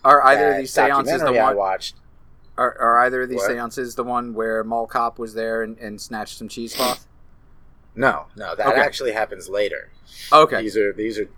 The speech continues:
Speaker 2: the main two that were prior to them actually trying physically to, to catch
Speaker 1: Ah.
Speaker 2: her in the act.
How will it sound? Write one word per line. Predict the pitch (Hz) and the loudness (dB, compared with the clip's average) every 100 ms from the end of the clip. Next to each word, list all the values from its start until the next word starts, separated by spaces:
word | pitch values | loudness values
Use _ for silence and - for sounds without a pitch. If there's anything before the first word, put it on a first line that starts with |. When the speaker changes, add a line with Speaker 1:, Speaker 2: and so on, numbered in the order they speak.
| - - - | -20 -20 -10
Speaker 2:
the | 87 | -8
main | 101 110 120 113 | -4 -4 -4 -10
two | - 110 | -6 -4
that | 98 90 | -4 -4
were | 92 | -6
prior | - - 110 107 107 101 98 | -10 -6 -4 -2 -2 -4 -6
to | - 110 101 87 | -10 -8 -6 -6
them | 95 98 90 92 | -4 -4 -6 -8
actually | 90 95 - 95 92 | -8 -8 -8 -12 -12
trying | 90 - 104 104 101 98 92 90 | -12 -8 -4 -4 -6 -10 -12 -18
physically | 85 - 101 95 - 90 | -10 -4 -4 -4 -10 -12
to, | 85 92 - - | -12 -14 -16 -16
to | - 92 85 - - - | -6 -4 -4 -8 -20 -4
catch | 139 | 2
Speaker 1:
Ah. | 127 113 | 6 6
Speaker 2:
her | 90 85 85 - - - - - - - | 4 -2 -6 -12 -20 -20 -20 -20 -20 -4
in | 104 87 | -2 -2
the | 90 | -6
act. | 87 62 - | -10 -10 -16